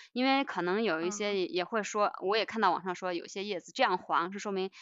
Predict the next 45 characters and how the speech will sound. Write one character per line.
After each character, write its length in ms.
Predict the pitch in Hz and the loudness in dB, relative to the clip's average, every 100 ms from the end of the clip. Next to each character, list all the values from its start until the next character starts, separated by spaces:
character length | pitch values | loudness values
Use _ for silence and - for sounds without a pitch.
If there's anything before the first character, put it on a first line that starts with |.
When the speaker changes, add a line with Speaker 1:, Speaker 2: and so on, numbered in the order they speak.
| - | -8
Speaker 1:
有 120 | 180 | -4
什 100 | 190 | -2
么 120 | 170 175 | -4 -2
真 240 | - 247 | 2 4
菌 240 | 240 247 | 4 2
问 180 | 247 208 | 2 0
题， 240 | 196 - 170 | -4 -6 -8
或 120 | 190 | -4
者 80 | 180 | -2
那 100 | 247 | 2
样 240 | 247 185 | 2 2
子 120 | 170 | -2
是 120 | 170 - | -8 -8
什 100 | 202 | -6
么， 60 | 190 | -6
Speaker 2:
嗯。 80 | 160 - - - | -10 -16 -6 2
Speaker 1:
但 160 | 254 | 2
是 100 | 247 | 2
就 100 | 233 | -2
是 240 | 233 208 185 - - | 0 0 -2 -6 2
大 140 | 311 294 | 4 6
部 100 | 294 | 6
分 180 | 269 214 | 4 4
时 140 | 196 | 0
间 340 | 196 202 196 180 | 0 2 2 0
你 80 | |
叶 160 | 170 214 | 2 2
子 80 | 202 | 4
要 100 | 196 | 2
黄， 280 | - 170 175 | 2 2 2
你 20 | 202 | 0
把 120 | 233 | -2
剪 200 | - 156 - | -2 -4 -2
了 80 | 170 | -4
就 100 | 175 | -4
行 160 | - | -6
了。 180 | - - - _ - - | -12 -12 -16 _ -20 -6
<laughs> 1900 | - - - - - - - _ _ _ _ _ _ _ _ _ _ _ - | -6 -6 -12 -20 -20 -8 -8 _ _ _ _ _ _ _ _ _ _ _ -6
Speaker 2:
就 120 | 262 | -2
是 140 | 302 254 | 2 4
有 180 | 208 | 4
一 60 | 180 | 2
些 180 | 220 262 | 2 0
就 140 | 262 | 2
是 220 | 277 233 | 0 0